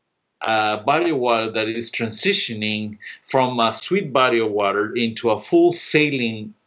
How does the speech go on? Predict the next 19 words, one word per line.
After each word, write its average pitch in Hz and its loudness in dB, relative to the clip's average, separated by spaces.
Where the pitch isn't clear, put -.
lake 117 2
right 139 2
before 120 -2
the, 117 0
right 131 2
before 120 0
their 110 2
own 101 -2
eyes? - -10
And 143 0
the, 131 0
the 143 2
opportunities 180 0
for - -8
research 101 0
and 98 -4
education, 101 -2
and, 95 -8
um, 101 0